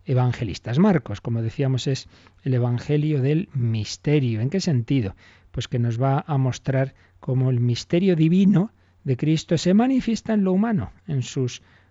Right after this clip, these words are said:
condiciones humanas, en sus sentimientos humanos. Marcos va a de-, a ser muy detallista de las reacciones humanas de Jesús. Y va a decir frases,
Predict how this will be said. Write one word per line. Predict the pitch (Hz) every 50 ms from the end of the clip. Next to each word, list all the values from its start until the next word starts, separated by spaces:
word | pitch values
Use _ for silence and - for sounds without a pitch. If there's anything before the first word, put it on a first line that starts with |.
| _ -
condiciones | - 143 131 135 123 127 113 - 165 185 202 190 156 151
humanas, | 135 147 170 180 165 139 - -
en | 147 139 135
sus | 131 - - 202 190 - - -
sentimientos | - - - - - 151 143 135 135 131 123 123 - 123 110 113 127 151 170 175 165 - - 165 - -
humanos. | 107 117 147 160 135 98 90 - - _ - - - _ _ _ _
Marcos | 143 127 127 131 - 151 143 131
va | 143 131
a | 131 127
de-, | 123 120 113 143 143 127 120 127
a | 120 117
ser | - - 131 127
muy | 120 135 151
detallista | 170 170 - 135 117 135 190 214 - - - 95 - - - - - _ _
de | - 139
las | 127 127 123
reacciones | 131 127 120 - - 135 131 147 147 - -
humanas | 117 123 131 139 151 147 - - - _ _ _ _ _
de | _ 131 123 123
Jesús. | 117 - 123 113 - 151 143 131 - - - - - _ -
Y | 170
va | 147 208
a | 247
decir | 277 254 - - 220 202
frases, | - 214 208 202 175 - - 185 185 -